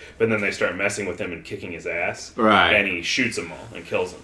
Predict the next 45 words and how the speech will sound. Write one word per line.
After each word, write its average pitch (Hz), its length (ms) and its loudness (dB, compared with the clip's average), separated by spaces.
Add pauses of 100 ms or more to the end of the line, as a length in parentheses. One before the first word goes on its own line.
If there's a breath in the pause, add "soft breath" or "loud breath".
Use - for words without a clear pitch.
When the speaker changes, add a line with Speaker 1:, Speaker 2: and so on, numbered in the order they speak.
(100)
Speaker 2:
Right. 110 540 8
Speaker 1:
And 107 440 6
Speaker 2:
Was 123 140 6
Speaker 1:
that 135 140 12
Speaker 2:
that 127 100 12
his 110 80 6
Speaker 1:
is - 60 -2
Speaker 2:
first 120 320 6
kill? 120 640 6
Speaker 1:
Yes. - 320 0
Speaker 2:
Yeah. 107 280 4
Speaker 1:
And 117 260 4
that 123 200 10
is, 113 300 4
um, 92 680 2
like, 107 120 0
he 123 160 0
has 135 200 6
a 120 60 4
gun. 110 340 0
Like, 127 160 2
he's 147 160 -2
already 151 260 6
gotten 107 180 2
his 95 120 -8
ass 95 200 0
kicked, - 320 -10
tw-, - 200 -18
like, 98 240 -4
once 101 220 -4
or 95 40 -12
twice 92 520 -4
already 95 480 0
in 113 100 2
Speaker 2:
Yeah. 87 280 6
Speaker 1:
the 95 40 0
movie. 120 200 -4 (300 loud breath)
And 107 120 -4
so 117 80 -2
he's 107 140 -2
carrying 110 360 2
a - 40 -6
gun 98 320 0
for - 120 -10
self-defense, - 880 -8